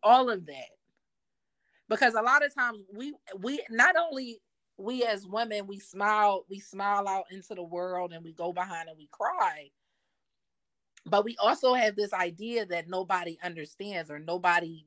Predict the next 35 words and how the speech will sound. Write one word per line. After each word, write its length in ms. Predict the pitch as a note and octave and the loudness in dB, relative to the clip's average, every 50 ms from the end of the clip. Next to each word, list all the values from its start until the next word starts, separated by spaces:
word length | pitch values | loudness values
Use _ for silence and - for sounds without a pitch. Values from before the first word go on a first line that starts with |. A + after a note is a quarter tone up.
| D3 | _
knows 300 | D3 E3 F3 F3 E3+ D3+ | -10 -8 -8 -8 -8 -10
what 140 | D#3+ D#3+ D3+ | -14 -16 -16
we're 100 | D3 C#3+ | -18 -18
going 420 | C#3+ D3 D#3+ F3+ F#3 F3+ D#3+ D3 D3 _ | -8 -4 -4 -4 -4 -4 -8 -20 -20 _
through. 120 | _ C3+ B2 _ _ _ _ _ _ _ _ - | _ _ _ _ _ _ _ _ _ _ _ -10
And 120 | F#3 F#3+ G3 | -8 -4 -4
a 80 | F#3 | -2
lot 320 | F#3 F#3 F#3+ A3 C4+ C#4+ C#4 | 0 2 2 2 2 2 0
of 80 | B3 A3 | -4 -6
the 80 | G#3+ F#3 | -8 -12
times 380 | - G#3+ F#3+ F3+ F3 F3 E3 D#3+ | -10 -8 -6 -6 -6 -6 -8 -10
that's 200 | F3+ F#3 - _ | -12 -12 -12 _
because 800 | - F#3 F3+ - G#3+ F3+ E3+ E3+ D#3+ D#3 D#3 D#3 D3+ D3+ - _ _ _ _ _ _ _ _ _ _ _ _ - | -16 -16 -10 -8 -6 -4 -4 -4 -4 -6 -8 -12 -14 -18 -20 _ _ _ _ _ _ _ _ _ _ _ _ -12
we 280 | - - G#3+ A#3+ B3+ | -6 -4 -2 0 2
are 180 | A#3+ - - F3+ | 4 6 6 6
an 120 | E3+ D#3+ - - | 4 2 -2 -6
open 360 | F#3+ G3+ G3+ - F#3+ F3+ F3 | -8 -8 -6 -6 -8 -8 -6
and 160 | E3+ E3 E3 D#3 | -6 -8 -8 -4
vulnerable 920 | D#3+ F#3 A3 C#4 D4+ D4+ C#4+ A3+ F3 E3 D3+ C#3+ D3 D3 D3+ D3+ C#3+ C#3+ - | -2 -2 -2 -2 -4 -6 -6 -4 -4 -2 -2 -4 -4 -6 -6 -6 -6 -4 -4
about 360 | E3 D#3 D3+ D#3+ D#3 D3+ - | -4 -2 -2 -2 -2 -4 -6
those 200 | - D3 D3+ - | -8 -12 -12 -12
things 300 | - - D#3 D3+ D3+ D3 D3 | -14 -14 -12 -12 -10 -8 -6
that 160 | D3+ C#3+ C#3+ | -6 -6 -6
we 120 | D3 C#3+ | -8 -10
go 260 | C#3 - C#3+ C#3 C#3 - | -10 -8 -8 -8 -10 -12
through, 120 | - - - - - - _ | -16 -20 -20 -20 -20 -20 _
'cause 200 | - G3+ F3+ F3+ | -6 -6 -4 0
we 100 | G#3+ A3 | 2 4
don't 220 | A3+ A3+ G#3 G3 G3 | 6 8 8 6 6
want 200 | G#3 A3+ B3 B3 | 4 4 4 2
nobody 420 | B3 A3+ G3 G3+ F3+ E3+ E3 D#3+ | 0 0 2 2 2 2 2 -2
to 100 | E3 D#3 | -6 -10
see 220 | - - E3+ D#3+ | -16 -14 -14 -14
the 100 | D3 C#3+ | -14 -14
muck. 280 | C#3+ D3+ D3 C#3+ D3+ - | -12 -10 -10 -10 -10 -12